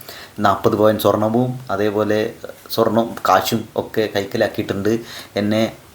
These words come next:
ഏ, വിവാഹ വാഗ്ദാനം നൽകി ലൈംഗികമായി പീഡിപ്പിച്ചു, അല്ലെങ്കിൽ പീഡിപ്പിച്ചുകൊണ്ടിരിക്കുന്നു, അല്ലെങ്കിൽ പീഡിപ്പിച്ചു, ഭീഷണിപ്പെടുത്തി,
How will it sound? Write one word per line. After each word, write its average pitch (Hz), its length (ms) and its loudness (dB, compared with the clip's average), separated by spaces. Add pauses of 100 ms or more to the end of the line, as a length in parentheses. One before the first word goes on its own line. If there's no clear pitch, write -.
ഏ, 101 180 -2
വിവാഹ 101 360 4 (200)
വാഗ്ദാനം 98 440 2
നൽകി 98 200 -6
ലൈംഗികമായി 98 460 -4
പീഡിപ്പിച്ചു, 101 680 -2 (380)
അല്ലെങ്കിൽ 92 240 -2
പീഡിപ്പിച്ചുകൊണ്ടിരിക്കുന്നു, 98 840 0
അല്ലെങ്കിൽ 98 520 -6
പീഡിപ്പിച്ചു, 107 480 0 (460)
ഭീഷണിപ്പെടുത്തി, 107 840 0